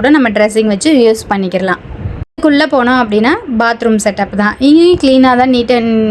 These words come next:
மெயின்டெயின் பண்ணியிருக்காங்க. வெஸ்டர்ன் டாய்லெட்டோட சூப்பரா தான் இருந்துச்சு.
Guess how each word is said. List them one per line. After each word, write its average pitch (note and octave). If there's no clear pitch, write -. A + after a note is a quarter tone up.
மெயின்டெயின் G#3+
பண்ணியிருக்காங்க. G3+
வெஸ்டர்ன் A#3+
டாய்லெட்டோட G3+
சூப்பரா B3+
தான் A3+
இருந்துச்சு. G3+